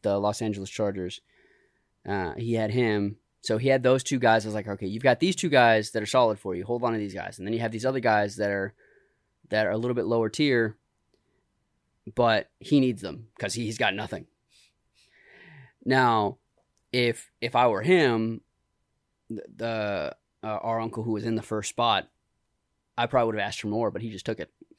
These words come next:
So I was just like, "All right, cool." Th-, yeah, bam. Um, and then to help my dad out, we did another trade since he lost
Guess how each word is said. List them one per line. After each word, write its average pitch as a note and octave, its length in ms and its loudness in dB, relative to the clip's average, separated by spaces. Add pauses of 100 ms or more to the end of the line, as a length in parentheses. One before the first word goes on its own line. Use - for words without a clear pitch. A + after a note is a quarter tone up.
(160)
So C#3+ 320 6
I A#2 40 6
was B2+ 100 0
just B2+ 80 0
like, C3 80 6
"All F#3 60 8
right, C3+ 140 8 (100)
cool." D#3 260 0 (180)
Th-, A#2+ 180 -2 (420)
yeah, A2+ 80 -6 (100)
bam. C#3 240 2 (720)
Um, A#2 340 4
and B2+ 180 4
then C3 380 4 (100)
to C3 80 0
help C#3+ 160 4
my A#2+ 100 0
dad A#2 180 2
out, A#2+ 360 4 (320)
we A#2+ 160 -4
did A#2 200 2
another B2+ 300 -2
trade A2 420 0
since A2+ 200 -4
he A2+ 100 -2
lost A2 400 -4